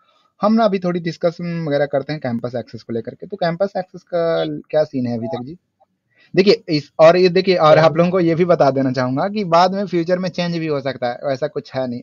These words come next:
Speaker 1: अभी तक का क्या scene है, उस पे हम बात कर रहे हैं, ठीक है? तो क्या scene है आप, मतलब अभी तक आप तो campus में भी जा चुके हो, तो मतलब क्या कैसा रहा? और वहाँ पे, अ, student का बिहेव-, मतलब वहाँ पे,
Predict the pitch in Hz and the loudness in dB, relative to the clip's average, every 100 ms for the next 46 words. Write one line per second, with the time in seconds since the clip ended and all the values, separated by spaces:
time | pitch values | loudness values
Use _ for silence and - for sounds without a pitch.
0 | 131 131 156 185 185 185 175 170 170 175 | -8 -6 -4 -2 -2 -2 -2 -2 -2 -6
1 | 170 185 135 156 143 123 131 127 - 127 | -8 -8 -8 -6 -6 -8 -6 -8 -8 -10
2 | 123 131 151 202 - _ _ _ _ - | -10 -12 -16 -18 -18 _ _ _ _ -2
3 | 185 180 196 185 175 151 139 - 147 143 | 2 2 2 -2 2 0 -2 -8 -8 -6
4 | 160 156 139 139 151 156 143 - 151 139 | -8 -4 -4 -4 -8 -2 -2 -2 -2 0
5 | 143 151 165 156 151 147 147 151 147 147 | 0 -2 -4 0 2 0 -2 -4 -2 -4
6 | 143 135 127 - 143 180 165 156 143 147 | -6 -6 -8 -12 -12 0 0 2 -2 -2
7 | 135 127 143 _ _ _ 170 180 180 196 | -6 -6 -12 _ _ _ 2 4 4 2
8 | 208 208 208 170 160 143 170 180 190 185 | 0 -2 -2 0 2 2 -2 -2 -2 -2
9 | 160 143 156 170 175 151 170 147 143 139 | -2 -2 0 0 -4 -8 -10 -12 -10 -4
10 | 156 185 | -4 -2